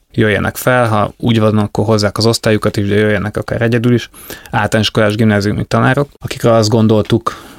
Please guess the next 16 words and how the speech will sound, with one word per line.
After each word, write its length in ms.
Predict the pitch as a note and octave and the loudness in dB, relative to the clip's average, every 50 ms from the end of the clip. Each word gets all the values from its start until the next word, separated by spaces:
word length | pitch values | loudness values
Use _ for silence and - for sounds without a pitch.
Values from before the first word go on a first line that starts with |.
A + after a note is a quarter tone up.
| - - - | -20 -14 -8
nem 180 | - A2+ G2+ F#2+ | -4 -4 -4 -2
túl, 300 | - G#2 G2 G2+ G2+ - - - G#2+ | 0 0 2 2 0 -2 -6 -8 -6
ö, 140 | A2+ A2+ G#2 | -2 0 2
meglepő 400 | G2+ G#2 G#2+ G#2+ G#2 - - A2 | 2 2 2 2 2 2 2 2
módon 260 | G#2+ G#2+ G2+ G#2+ G#2+ | 2 2 4 4 2
nekik, 360 | A2 G#2+ - - G#2 - - - | 2 2 0 -2 -4 -4 -2 -2
ö, 100 | G#2+ G2 F#2+ - - - - - A#2 A2+ | -2 -2 -2 -4 -8 -16 -12 -8 -6 -4
egyébként 420 | - A2 G#2 G#2+ G2+ - - G#2+ G#2+ | -2 0 0 0 0 0 2 2 4
nincsen, 580 | A2 G#2+ G#2 - - - G#2 G2+ G#2 G2 F#2 - - | 4 4 2 0 0 0 2 2 2 0 -2 -4 -4
nem 160 | A2 G#2+ G#2+ | 0 0 2
lenne 240 | G#2 G2+ G2+ G2 G2 | 2 2 2 0 0
pénze 500 | - - G#2 F#2+ F2+ F#2 F2+ F#2+ F2 - - - - | 0 -2 -2 -2 -2 -2 -2 -2 -4 -4 -8 -10 -4
például 320 | - G#2+ G2+ G2+ G2+ G2+ G2+ | -2 0 2 2 2 2 2
egy 140 | G2+ F#2+ | 0 0
fesztiváljegyet 760 | - - A2 - - - - - F2 F2 F#2 G2 E2 D#2 E2+ - | 0 -2 -2 -2 -2 -4 -4 -2 -2 -2 -2 -2 -2 -4 -4 -4
kifizetni, 640 | - A2 - - - A#2+ - - - C#3+ D3 | -6 -6 -4 -2 -2 -2 -2 -2 -2 -4 -4